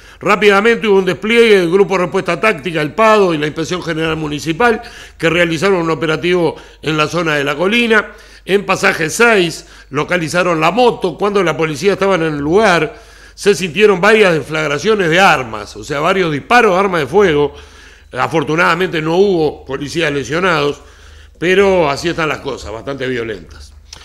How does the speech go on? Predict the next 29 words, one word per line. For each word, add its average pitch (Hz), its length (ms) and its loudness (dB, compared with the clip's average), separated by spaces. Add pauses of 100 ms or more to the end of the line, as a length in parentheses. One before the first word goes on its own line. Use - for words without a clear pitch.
(260)
En 208 160 4
la 214 100 6
madrugada, 208 580 6
un 190 120 2
hombre 202 220 2
de 180 80 0
treinta 170 320 -2
y 175 100 -4
cinco 190 420 -2
agredió 170 360 2
a 190 40 0
su 190 160 -4
padrastro 175 640 0
de 202 140 2
setenta 180 640 -6
y 120 100 -10
siete. - 580 -12 (420)
Esto 165 240 -4
sucedió 185 600 2 (280)
en 151 120 -4
Hermanos 175 480 0
Ortiz 160 380 -4
y 170 80 -4
Manuel 160 320 -4
Meléndez. 202 580 0
El 175 140 -6
agresor 156 360 -4
estaba 143 460 -4 (380)
alcoholizado 190 1080 0